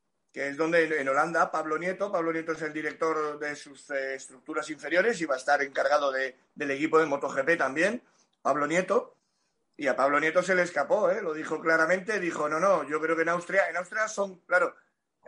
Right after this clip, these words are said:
Austria son dos carreras seguidas, el ocho y el quince de agosto. Entonces, ¿en cuál de las dos Austrias?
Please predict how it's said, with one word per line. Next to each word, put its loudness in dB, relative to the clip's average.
Austria -4
son -2
dos -2
carreras 0
seguidas, -4
el -4
ocho 2
y 0
el 0
quince -10
de 2
agosto. 2
Entonces, -6
¿en -4
cuál 4
de 6
las 4
dos -2
Austrias? -2